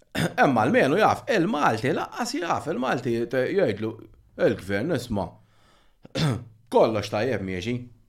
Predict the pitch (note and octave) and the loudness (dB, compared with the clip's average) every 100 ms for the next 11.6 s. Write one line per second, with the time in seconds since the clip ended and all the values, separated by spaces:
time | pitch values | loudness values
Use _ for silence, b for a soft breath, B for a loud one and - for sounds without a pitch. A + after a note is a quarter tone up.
0 | _ _ _ _ _ _ _ _ _ _ | _ _ _ _ _ _ _ _ _ _
1 | _ _ - B2 A2+ G#2+ A#2 D3+ B2+ C#3 | _ _ 0 2 2 -2 0 0 -2 -6
2 | F#2+ G3 D3 D#3+ C3+ C3+ B2+ F#2 A2 G#2 | -4 -2 0 0 0 0 -2 -6 -6 -10
3 | - b b b b b b _ - E3+ | -14 b b b b b b _ 0 2
4 | D3 C#3+ - F#3+ B2 G#2 G2+ F#2 F#2+ F#2 | 4 4 4 2 2 0 -2 -2 -4 -4
5 | F2+ F3+ G#2 F2+ F2 F2 C3 C#3+ - F3+ | -4 -4 -4 -4 -4 -4 -6 -6 -10 -10
6 | - A2+ E2+ E2 E2 D3+ G2+ - _ _ | -8 -8 -6 -8 0 0 0 -10 _ _
7 | b b b b b _ - _ - - | b b b b b _ -20 _ -12 -8
8 | A2 F2 - _ _ _ - A#2+ F2 D#2+ | -6 -8 -14 _ _ _ -4 -2 -4 -10
9 | E2 B2 B2 - _ _ _ - A#2+ C3+ | -6 -6 -8 -18 _ _ _ -20 -8 -8
10 | D2 C#2+ D#2 B2 C#3 - - G#2 F#2+ F2+ | -6 -10 -6 -6 -8 -14 -12 -6 -6 -8
11 | - F2+ D#2 D#2+ F2+ F#2 | -12 -14 -14 -12 -12 -10